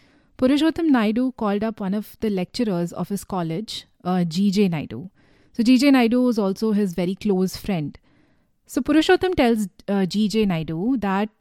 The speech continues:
him and his wife had sacrificed their daughters and that the two young women would be returning from the dead on Monday morning. According to some sources,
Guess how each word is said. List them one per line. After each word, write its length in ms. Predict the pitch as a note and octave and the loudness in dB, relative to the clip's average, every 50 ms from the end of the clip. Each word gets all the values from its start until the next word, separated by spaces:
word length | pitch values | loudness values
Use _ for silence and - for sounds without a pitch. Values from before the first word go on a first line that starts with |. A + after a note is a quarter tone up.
| - | -20
him 500 | - - - - B3+ C4 C4+ D#4+ E4+ D4 - | -20 -18 -4 0 4 4 4 4 2 0 -2
and 160 | G#3+ A#3+ A#3+ | 0 2 4
his 220 | B3+ B3 G3+ E3 | 4 2 2 0
wife 420 | F3 F#3+ F3 C#3+ - A3+ - - _ _ _ _ _ _ _ _ _ | -4 -4 -4 -4 -6 -8 -10 -14 _ _ _ _ _ _ _ _ _
had 280 | - - C4 B3+ - - | -4 -4 -4 -4 -4 -8
sacrificed 1040 | - - - C4 A#3+ A#3+ - - F4 E4 - - E4 D#4+ E4 E4+ - - - - | -12 -4 -2 0 0 0 0 -2 -2 -2 0 0 0 2 2 0 -2 -6 -8 -6
their 180 | B3+ A#3+ A#3+ A#3 | -4 -2 -2 -2
daughters 760 | F#3 G3 F3+ F3 F3 - - D#3+ D3+ D3 D#3 D#3+ - - - _ _ _ _ _ _ _ _ - G#3+ | -4 -4 -6 -6 -6 -6 -8 -8 -8 -8 -10 -12 -14 -18 -20 _ _ _ _ _ _ _ _ -4 -2
and 120 | G#3+ G#3 | -2 -2
that 160 | A3 A3+ G#3 | -2 -2 -4
the 80 | A3 A#3+ - _ | -4 -6 -6 _
two 280 | - C4+ C#4 D4 D4 C#4+ | -4 -2 -2 0 0 0
young 440 | G#3+ F#3 G3+ G#3 A#3 C4 C4 A#3+ F3+ | 0 0 0 0 2 2 2 2 2
women 420 | G3 F#3 F3 E3 E3+ E3 E3 G3 - _ _ _ _ _ _ _ G#3 _ - | 0 -2 -2 -2 -4 -4 -6 -6 -8 _ _ _ _ _ _ _ -20 _ -4
would 180 | G#3 B3+ A3+ - - | -2 -2 -2 -4 -4
be 160 | G3+ C4+ C#4 | -2 0 0
returning 720 | A#3+ A3+ A3 - G#3 G3 F#3+ G#3+ A#3 C4+ C#4+ D4 D4 C#4 | 0 0 -2 -2 -4 -2 0 2 4 4 4 4 2 0
from 300 | - - C#4 C4 B3+ A#3+ | -2 -2 0 0 0 0
the 100 | B3 G#3 | -2 -4
dead 400 | E3 - F#3+ E3 D#3 E3 - - _ _ _ _ _ _ _ _ | -4 -4 -4 -4 -4 -6 -8 -14 _ _ _ _ _ _ _ _
on 200 | - A3 A3+ A3+ | 0 2 2 4
Monday 440 | G#3+ G3+ G3 G3+ A3 G#3+ A#3 A#3 A#3 | 4 4 4 4 4 4 4 2 2
morning. 540 | A3 G3+ F3 E3+ D#3+ D3+ C#3+ A#2+ - F#3 - _ _ _ _ _ _ _ _ _ _ _ _ _ _ _ - | 2 0 0 -2 -4 -4 -6 -8 -10 -12 -18 _ _ _ _ _ _ _ _ _ _ _ _ _ _ _ -6
According 460 | B3 - - B3+ B3+ B3+ C#4+ C#4+ D4 | -6 -4 -2 -2 -2 0 0 -2 -2
to 100 | C#4+ D4 | -4 -4
some 220 | - - C4 B3 | -4 -2 -2 -2
sources, 580 | - - G#3+ F3 E3 - - F3 F#3 A3 - | -2 -4 -6 -6 -8 -8 -8 -10 -10 -10 -12